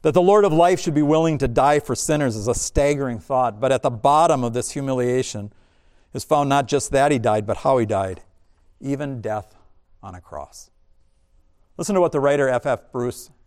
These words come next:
in his commentary says. It's difficult for us, after so many Christian centuries during which the cross has been venerated as a sacred symbol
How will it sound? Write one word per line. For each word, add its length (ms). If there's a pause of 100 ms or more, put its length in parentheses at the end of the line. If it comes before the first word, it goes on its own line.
(480)
in 100
his 140
commentary 440
says. 340 (760)
It's 160
difficult 480
for 100
us, 340 (1000)
after 240
so 260
many 200
Christian 480
centuries 580
during 320
which 220
the 80
cross 340
has 160
been 260
venerated 500
as 180
a 40
sacred 460
symbol 480